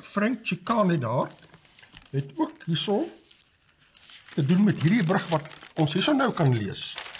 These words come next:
Kyk hierso, dis nou interessant hierso. Die simbool wat F W nooit kon wees nie, in Maart verlede jaar het hy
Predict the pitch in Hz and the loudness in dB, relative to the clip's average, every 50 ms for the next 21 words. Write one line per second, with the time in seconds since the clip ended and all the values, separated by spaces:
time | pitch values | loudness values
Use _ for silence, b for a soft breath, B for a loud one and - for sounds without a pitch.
0 | - - - _ _ - - - - - - - - - - - - - - - | -16 -18 -20 _ _ -10 -10 -10 -10 -12 -18 -20 -20 -18 -8 -8 -8 -8 -8 -12
1 | - - - - - - 170 165 - - 143 - 107 120 165 - - 226 208 - | -12 -10 -10 -10 -6 -6 -6 -4 -4 -4 -4 -4 -4 -4 -4 -4 -4 -4 -4 -4
2 | - - 156 156 156 165 143 - - 170 143 117 - 104 101 - - 95 98 - | -4 -2 -2 -2 -2 -2 -4 -4 -2 -2 -2 -2 -4 -6 -10 -10 -12 -12 -14 -18
3 | _ _ b b b b b b b b b b b b b b b b _ 123 | _ _ b b b b b b b b b b b b b b b b _ -2
4 | 120 151 143 - - 165 156 135 107 113 160 240 285 285 226 185 147 - - - | 0 2 2 4 4 4 4 4 4 4 4 4 4 4 2 2 0 -2 -4 -2
5 | - 226 214 180 196 196 185 156 123 117 143 208 - - - 165 139 123 110 113 | 0 2 4 4 4 6 6 4 4 4 4 2 2 0 0 2 2 2 2 2
6 | 120 135 139 - - - - - 143 123 113 113 117 117 127 147 180 220 330 381 | 2 2 2 0 -4 -8 -10 -6 -4 -4 -2 0 0 2 2 4 4 2 0 -2
7 | - - - - - 160 147 170 185 233 185 143 139 135 135 151 220 262 - b | -6 -12 -8 -2 2 4 4 4 6 6 4 4 4 4 2 2 0 -4 -8 b
8 | b b b b b b b b b _ 131 135 139 - - - 87 95 127 160 | b b b b b b b b b _ 0 0 0 0 -4 -8 -2 0 2 4
9 | 220 233 277 285 277 | 6 6 6 4 4